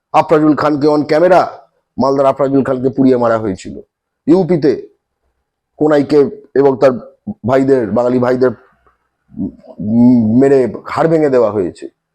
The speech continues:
উড়িষ্যায় দেবাশিস দাসকে,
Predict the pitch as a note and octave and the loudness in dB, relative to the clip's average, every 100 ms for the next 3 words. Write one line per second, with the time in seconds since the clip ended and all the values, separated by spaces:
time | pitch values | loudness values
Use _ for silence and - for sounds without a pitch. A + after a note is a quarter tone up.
0 | _ _ _ _ _ _ _ - G3 G#3+ | _ _ _ _ _ _ _ -2 2 2
1 | - D3 F#2 - _ _ _ _ _ _ | 2 0 0 -8 _ _ _ _ _ _
2 | - D#3 D#3+ C#3+ C3+ B2+ C#3+ - C#3+ B2 | -2 0 2 0 0 2 0 0 0 0
3 | - - | -4 -14